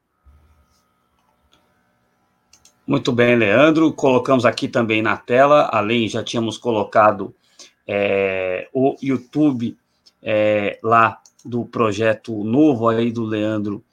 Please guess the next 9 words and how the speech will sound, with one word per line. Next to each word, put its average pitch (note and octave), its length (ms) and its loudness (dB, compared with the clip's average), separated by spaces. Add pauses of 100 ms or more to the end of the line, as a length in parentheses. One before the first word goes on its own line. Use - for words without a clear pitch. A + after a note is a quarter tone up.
(220)
que G#2+ 220 -4
é G#2 280 2 (420)
o, G2+ 1120 -8 (260)
o A#2 180 -12
canal, G#2+ 540 0 (520)
é, G2 520 -6
relacionado G#2 920 0
a, F#2+ 80 -6
a, F#2+ 680 -6